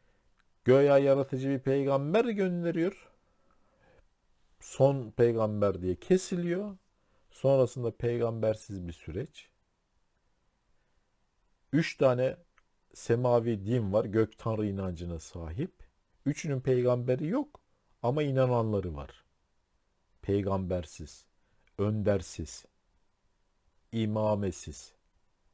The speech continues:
Uyulacak olan kişiler de peygam-, peygamber adına ve Allah adına konuşan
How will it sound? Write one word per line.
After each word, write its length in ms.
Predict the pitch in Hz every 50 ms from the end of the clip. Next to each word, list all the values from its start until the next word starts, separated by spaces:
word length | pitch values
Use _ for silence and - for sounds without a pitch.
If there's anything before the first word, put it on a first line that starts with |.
| _ _ _ _ _ _ _ _ _ _ _ _ _ _ _ _ _ _ _ _ _ _ _ _ _ _ _ _ _ _ _ _ _ _ _ _ _ _ _ _ _ _ _ _ _ _ _ _ _ _ _ _ _ _ _ _ _ _ _ _ _ _ _ _ _ _ _ _ _ _ _ -
Uyulacak 600 | - 127 135 147 151 165 170 165 226 240 240 -
olan 260 | 180 147 135 123 120
kişiler 600 | 117 - - 123 - - 147 160 202 233 220 214 151
de 180 | 180 226 - _ _
peygam-, 540 | - - 120 123 120 117 135 139 139 127 92 - -
peygamber 560 | - 117 110 110 117 123 131 135 147 208 233
adına 540 | 220 175 143 127 117 107 107 147 202 233 190
ve 120 | 131 135 147
Allah 380 | - 123 117 127 147 170 147
adına 280 | 139 127 123 120 151 170
konuşan 600 | - - 123 113 117 - - - 143 135 104 78